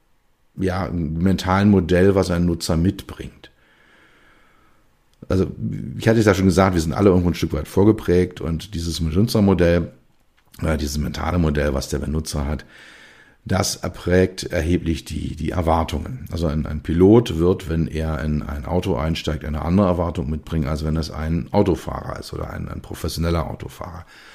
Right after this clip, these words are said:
Oder wenn ich in ein Flugzeugcockpit einsteige, habe ich andere Erwartungen als der Pilot, der da entsprechend Schulungen hat und ein ganz anderes mentales Modell entsprechend mitbringt.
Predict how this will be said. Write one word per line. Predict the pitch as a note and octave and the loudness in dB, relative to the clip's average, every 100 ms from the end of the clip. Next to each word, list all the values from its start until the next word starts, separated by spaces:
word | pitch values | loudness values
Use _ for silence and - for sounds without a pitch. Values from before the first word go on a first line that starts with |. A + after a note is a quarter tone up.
| - - - - _ | -20 -20 -20 -20 _
Oder | D2+ D2+ | -4 0
wenn | D#2+ C#2 | 0 0
ich | G2 G2 | 0 0
in | C#2 | 0
ein | D#2 D#2+ D2 | 0 -2 -4
Flugzeugcockpit | - A2 - A2+ A2 G#2+ - F#2 | -2 -2 4 2 2 -6 -2 -2
einsteige, | D#2 E2 E2+ - D#2+ E2 | 0 -2 -2 0 0 2
habe | F2 F#2+ | 2 0
ich | G#2 - | 0 0
andere | F2 G2+ G2 | 2 4 2
Erwartungen | D#2+ D2 D2+ D#2 F2 E2+ | 0 0 0 0 -2 0
als | D2+ - | -2 -4
der | D#2 | -6
Pilot, | - D#2 D#2+ F2+ - | -2 0 2 2 0
der | D2+ | -4
da | D#2 | -4
entsprechend | D2 - C#2+ D2+ E2 | -6 -8 -8 -6 -6
Schulungen | - F#2 F#2 E2+ | -2 2 4 2
hat | E2 D#2+ | 0 -2
und | D2+ D2+ - - - - | -4 -6 -8 -20 -20 -6
ein | E2 | 0
ganz | F2+ E2+ | 2 2
anderes | F2 F2+ E2+ | 2 0 2
mentales | D#2+ D#2 D2+ D2+ D#2 | 0 0 -2 -4 -4
Modell | D2 C#2+ C#2+ D2 _ _ _ _ | -6 -6 -8 -10 _ _ _ _
entsprechend | F2+ - D2 D#2+ F2+ D#2 | -6 -4 -4 -2 -2 -4
mitbringt. | - - - - | -8 -14 -18 -20